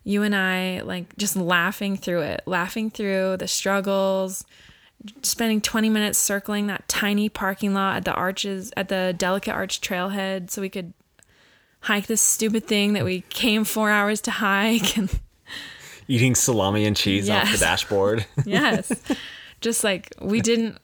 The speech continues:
Speaker 1: like, we didn't let anything go wrong because we were just, like,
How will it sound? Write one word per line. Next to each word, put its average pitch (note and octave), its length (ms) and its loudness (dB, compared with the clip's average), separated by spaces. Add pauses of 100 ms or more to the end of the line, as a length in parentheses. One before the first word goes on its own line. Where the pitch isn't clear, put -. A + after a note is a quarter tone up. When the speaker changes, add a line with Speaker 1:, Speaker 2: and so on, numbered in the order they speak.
Speaker 1:
like, G3+ 280 -4 (260)
we G#3 160 2
didn't A#3+ 260 2
let B3 160 2
anything G#3 440 2
go F3 240 2
wrong E3 460 -2
because F#3 340 -8
we F3 100 -6
were E3+ 100 -6
just, F3 300 -6
like, F3 280 -10